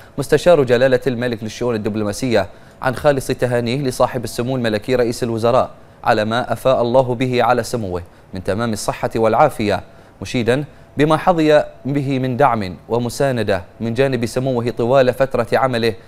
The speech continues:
في وزارة الخارجية، والتي كانت خير معين له في إد-، في أداء مهامه ومسؤولياته في خدمة مصالح المملكة وتعزيز علاقاتها الدبلوماسية مع محيطها الإقليمي والدولي.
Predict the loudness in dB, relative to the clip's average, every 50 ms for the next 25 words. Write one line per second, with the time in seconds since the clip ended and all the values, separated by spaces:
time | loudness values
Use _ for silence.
0 | -20 -10 -4 0 2 2 2 4 2 2 2 2 -2 -4 -4 -2 -2 -2 -2 -2
1 | -4 -4 -2 -2 -2 -4 -6 -16 -20 -20 -20 -20 -12 -8 -6 -6 -4 -4 -4 -2
2 | 0 0 0 0 -2 -4 -4 -2 0 2 2 2 2 2 0 0 0 0 0 -2
3 | -4 -6 -6 -2 -2 0 0 0 -2 0 -2 -2 -2 -2 -2 0 -2 -2 -2 -4
4 | -4 -2 0 2 2 4 4 4 4 2 -2 -2 -2 -2 -4 -4 -4 -4 -4 -4
5 | -4 -6 -4 -4 -4 -2 0 2 2 2 2 0 0 -2 -2 -8 -20 -20 -10 -4
6 | -2 0 0 0 -2 -2 -2 -2 -2 -2 -2 -2 -2 -2 -2 0 0 0 0 0
7 | -2 -2 -2 -2 -2 -2 -2 -2 -2 0 0 0 0 -2 -8 -20 -20 -12 -6 -6
8 | -2 0 0 0 0 0 -2 -2 0 0 2 2 2 2 2 2 2 0 0 2
9 | 0 -2 -2 -2 -2 -2 -2 -2 -4 -4 -4 -4 -4 -2 2 2 2 2 0 -4
10 | -20 -20 -16 -8 -2 0 0 2 0 0 -2 -2 -2 -2 0 0 0 2 2 2
11 | 2 2 2 0 2 2 -2 0 0 0 -2 0 -2 0 0 0 0 0 -2 -4
12 | -6